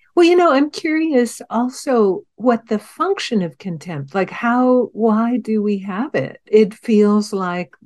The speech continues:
yes, as you've stated, can be so clearly destructive, you know, and can, can cause other people to feel shame when we express contempt. So w-, what's the function of contempt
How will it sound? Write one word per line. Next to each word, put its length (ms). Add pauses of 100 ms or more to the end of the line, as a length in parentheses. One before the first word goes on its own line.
yes, 640
as 240
you've 340 (100)
stated, 580
can 400
be 180
so 380
clearly 840 (380)
destructive, 1040 (720)
you 120
know, 260
and 180
can, 320 (560)
can 360 (120)
cause 340
other 260
people 280
to 100
feel 460
shame 680
when 220
we 140
express 440
contempt. 460
So 280
w-, 340
what's 520
the 120
function 520
of 140
contempt 540